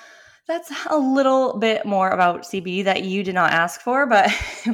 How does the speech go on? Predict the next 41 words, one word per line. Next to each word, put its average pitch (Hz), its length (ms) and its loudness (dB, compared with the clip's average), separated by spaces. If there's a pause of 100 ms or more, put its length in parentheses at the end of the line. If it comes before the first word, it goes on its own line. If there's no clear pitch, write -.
wanted 254 320 -2
to 247 160 -4 (600)
share 202 260 -2
with 202 120 -2
you 214 80 -2
today. 190 360 -4 (240)
And 233 100 -2
then 247 100 -2
something 262 320 -2
else 359 160 -6
I 269 80 -4
thought 175 260 -2
when 170 120 -4
I 165 80 -2
was 160 160 -6
like, 156 300 -6
"I 196 80 -4
need 240 120 -6
to 240 140 -10
talk 165 260 -6 (840)
about 185 440 -4
what 180 200 -8
C 208 120 -8
B 214 100 -4
D 247 80 -6
does." 254 240 -6 (420)
Do 226 120 -8
you 311 100 -2
ever 539 280 0
wonder, 220 240 0
like, 202 260 -4
what 208 200 -2
does 440 180 -2
vitamin 247 340 -2
C 214 220 -4
actually 170 360 -4
do 165 100 -10
in 156 60 -10
your 151 100 -10
body? - 260 -12
Like, 180 200 -10